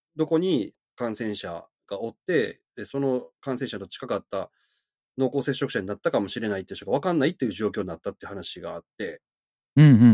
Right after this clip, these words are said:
Speaker 2: ん。
Speaker 1: まあ、要は、Excelの限界を超えたシート
Speaker 2: うん。
Speaker 1: 数を使ってしまったみたいなのが限界やっていう話があって、まあ、そういうのは、実は他にもなんかExcelの問題があって、
Speaker 2: うん。うん。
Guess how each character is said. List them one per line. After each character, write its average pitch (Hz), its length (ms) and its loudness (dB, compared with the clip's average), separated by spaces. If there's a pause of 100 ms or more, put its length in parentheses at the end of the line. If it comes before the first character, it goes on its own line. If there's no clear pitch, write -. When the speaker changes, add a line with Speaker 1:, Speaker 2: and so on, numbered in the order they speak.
(380)
Speaker 2:
ん。 80 120 0 (640)
Speaker 1:
ま 208 140 2
あ、 - 20 8
要 202 80 10
は、 107 260 6 (120)
Excel 220 380 2
の 202 100 6
限 185 200 4
界 170 140 10
を 147 100 10
超 156 120 10
え 117 40 8
た - 100 0
シ - 180 -2
ー - 40 -4
ト 110 300 0
Speaker 2:
う 147 100 12
ん。 123 220 10 (600)
Speaker 1:
数 - 200 -10
を 110 140 -8
使 - 140 -4
っ 127 60 2
て 123 120 -10
し 131 100 -4
ま 110 80 0
っ - 80 -8
た 175 80 0
み 139 80 4
た 117 60 -2
い 98 40 -4
な 98 60 -4
の 92 60 -6
が - 20 -8
限 123 220 -2
界 117 180 0
や 107 140 0
っ - 60 -6
て 92 100 -12
い - 0 -
う - 20 -12
話 101 200 -10
が 92 80 -14
あ - 0 -
っ - 20 -18
て、 - 100 -16
ま 165 100 0
あ、 - 40 2
そ 190 140 2
う 190 40 4
い 190 40 4
う - 20 4
の 160 100 6
は、 113 260 10 (400)
実 135 120 -6
は 110 40 -2
他 139 180 4
に 135 80 6
も 104 120 2
な 98 80 -2
ん 98 40 -4
か 92 200 -4 (140)
Excel 113 260 -4
の 143 220 -4
問 113 220 6
題 107 140 4
が 98 120 -2
あ 82 60 -4
っ - 60 -16
て、 127 200 -2
Speaker 2:
う 131 60 12
ん。 - 20 12
う 131 40 12
ん。 87 200 8